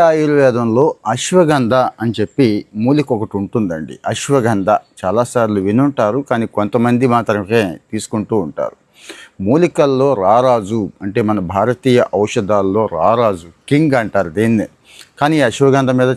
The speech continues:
చాలామందికి చాలా డౌట్స్ ఉన్నాయండి, తీసుకోవచ్చా లేదా అనేది. ఫేమస్ ఆర్గనైజేషన్స్ అంటే నేషనల్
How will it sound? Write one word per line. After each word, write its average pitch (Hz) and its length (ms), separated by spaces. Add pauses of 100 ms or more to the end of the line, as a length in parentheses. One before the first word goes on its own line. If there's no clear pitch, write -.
చాలామందికి 110 580
చాలా 104 180 (100)
డౌట్స్ 110 300
ఉన్నాయండి, 69 480 (180)
తీసుకోవచ్చా 107 680 (340)
లేదా 92 300 (200)
అనేది. 87 280 (680)
ఫేమస్ 156 440 (260)
ఆర్గనైజేషన్స్ 110 840
అంటే 107 120 (120)
నేషనల్ 127 440